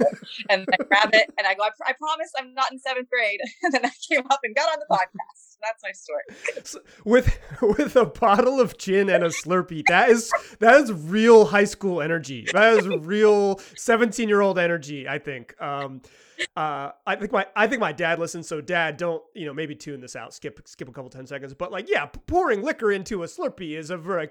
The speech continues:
Speaker 1: Oh, I
Speaker 2: real
Speaker 1: don't
Speaker 2: deal,
Speaker 1: know. It's a
Speaker 2: Holyfield.
Speaker 1: gift. It's a gift.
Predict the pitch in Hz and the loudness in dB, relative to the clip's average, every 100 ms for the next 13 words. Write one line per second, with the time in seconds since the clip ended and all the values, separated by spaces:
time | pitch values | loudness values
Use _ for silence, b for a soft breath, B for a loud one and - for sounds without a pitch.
0 | - 403 - 254 208 349 330 359 190 285 | 2 4 4 2 4 4 6 6 6 2
1 | 359 359 - 392 - - 466 _ 427 349 | 2 2 4 4 4 -2 -4 _ -8 -8
2 | 359 359 311 | -2 2 2